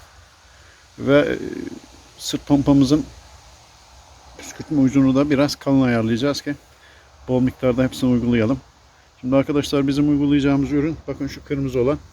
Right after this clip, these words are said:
Kırmızı olanla mavi olan, olan arasındaki fark.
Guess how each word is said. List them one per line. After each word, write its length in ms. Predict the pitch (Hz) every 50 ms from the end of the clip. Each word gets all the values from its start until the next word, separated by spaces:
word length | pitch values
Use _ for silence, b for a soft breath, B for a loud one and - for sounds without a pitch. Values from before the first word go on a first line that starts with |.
| _ _ - - - b b b b b b b - - - - - -
Kırmızı 320 | 147 139 139 143 135 135
olanla 360 | 139 135 139 135 131 139 151
mavi 300 | 147 139 135 139 139 135
olan, 240 | 139 139 139 135 - - -
olan 240 | 135 131 131 127 127
arasındaki 480 | 131 127 127 131 123 - 135 127 120 -
fark. 220 | - - 143 156